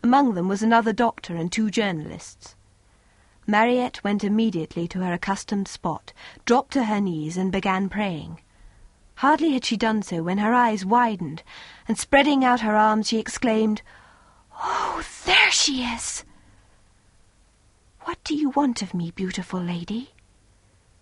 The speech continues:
There was a pause and then, "Oh, a little chapel, a little chapel." The girl knelt erect and motionless,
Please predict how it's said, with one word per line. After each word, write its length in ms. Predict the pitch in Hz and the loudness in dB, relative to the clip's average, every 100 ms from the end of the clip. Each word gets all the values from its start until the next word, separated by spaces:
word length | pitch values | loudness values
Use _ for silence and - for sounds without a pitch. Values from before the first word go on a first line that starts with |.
| _ _ _ | _ _ _
There 100 | 208 | -6
was 160 | 190 190 | -4 -2
a 60 | 208 | -2
pause 400 | 226 214 175 180 | -2 -2 -2 -2
and 120 | 180 | -2
then, 280 | 180 180 180 _ _ _ _ _ _ _ _ _ _ _ - | -2 -4 -8 _ _ _ _ _ _ _ _ _ _ _ -4
"Oh, 580 | 427 539 932 622 220 160 - _ _ _ - | -2 -2 -4 -4 -6 -8 -18 _ _ _ -4
a 60 | |
little 320 | 302 240 - 440 | -2 -2 -4 -6
chapel, 520 | - 523 - - 185 - - _ _ _ _ _ _ _ _ - | -2 -2 -2 -6 -10 -10 -18 _ _ _ _ _ _ _ _ -12
a 40 | |
little 480 | 214 214 254 302 294 302 | -8 -6 -6 -6 -6 -8
chapel." 480 | - 247 214 - - - - _ _ _ _ _ _ _ _ _ _ _ - | -6 -6 -6 -10 -16 -16 -20 _ _ _ _ _ _ _ _ _ _ _ -12
The 80 | 175 | -6
girl 400 | 196 190 185 180 | -4 -2 -2 -2
knelt 340 | 180 180 - | -4 -4 -4
erect 460 | 185 185 180 - - | -4 -4 -6 -10 -8
and 200 | 170 175 | -6 -4
motionless, 680 | 185 180 - 170 - - | -4 -4 -6 -8 -12 -18